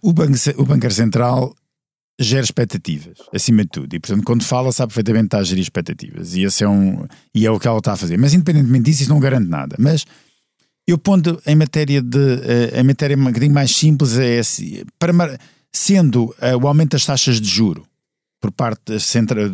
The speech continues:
por parte de um, de, de, de uma autoridade monetária, seja ela o B C E, seja ela a Reserva Federal norte-americana, sendo isso igual a marcar golo, eu diria que com este movimento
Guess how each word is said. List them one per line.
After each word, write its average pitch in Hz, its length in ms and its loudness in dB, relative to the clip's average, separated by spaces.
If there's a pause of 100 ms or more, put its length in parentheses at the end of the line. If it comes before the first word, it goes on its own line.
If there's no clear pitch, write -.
(120)
por 104 120 -4
parte 113 200 -4
de 110 80 0
um, 110 80 2
de, 90 1040 -2
de, 90 80 -4
de 92 60 -4 (300)
uma 101 120 0
autoridade 107 420 0
monetária, 104 540 0 (240)
seja 107 260 -2
ela 104 160 0
o 98 60 -2
B 90 100 0
C 101 300 0
E, 92 40 -4
seja 98 280 -4
ela 98 140 -2
a 87 40 -6
Reserva 98 260 -2
Federal 101 240 -2
norte-americana, 101 760 -2 (340)
sendo 139 340 2
isso 143 340 2
igual 120 340 0
a - 20 2
marcar 117 320 0
golo, 131 340 2 (680)
eu 123 100 2
diria 135 300 2
que - 120 -12
com 135 200 2
este 131 180 0
movimento 127 720 2